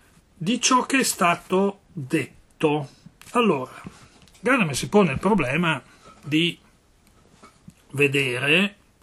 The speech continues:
eh, la questione del testo scritto in rapporto al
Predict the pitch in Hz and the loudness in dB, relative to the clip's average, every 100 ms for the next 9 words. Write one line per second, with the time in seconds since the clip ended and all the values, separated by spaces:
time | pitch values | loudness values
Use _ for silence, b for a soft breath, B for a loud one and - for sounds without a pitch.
0 | _ B B B B B B B B - | _ B B B B B B B B -20
1 | - - 151 147 - 165 - 185 - 226 | -14 -4 -2 -2 -2 -4 0 -2 2 2
2 | 190 143 123 123 131 127 139 127 - 202 | 2 0 -6 -8 -8 -4 -4 -4 -2 -2
3 | - 190 - 147 123 123 _ 160 185 196 | 0 -2 -2 -4 -6 -10 _ -2 0 -2
4 | - 147 151 170 - 135 120 120 - 151 | -4 -4 -2 -4 -4 -6 -6 -8 -4 0
5 | 156 156 - _ b b b b b _ | 0 -2 -6 _ b b b b b _
6 | _ _ _ _ _ - 151 143 156 151 | _ _ _ _ _ -6 0 2 2 2
7 | 147 131 | 0 -4